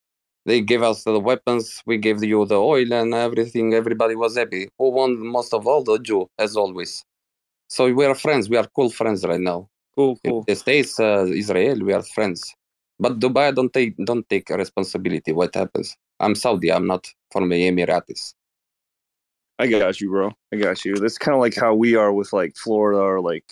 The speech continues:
Speaker 2: California.
Speaker 1: But if you are a passport holder of American, you are safe anywhere in the world.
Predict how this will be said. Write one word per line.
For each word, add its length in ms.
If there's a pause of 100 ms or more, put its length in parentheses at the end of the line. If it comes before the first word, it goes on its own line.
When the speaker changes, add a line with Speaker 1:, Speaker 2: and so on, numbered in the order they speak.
Speaker 2:
California. 480
Speaker 1:
But 80
if 160
you 120
are 200
a 300
passport 480
holder 400
of 160
American, 520
you 120
are 80
safe 340
anywhere 400
in 140
the 80
world. 240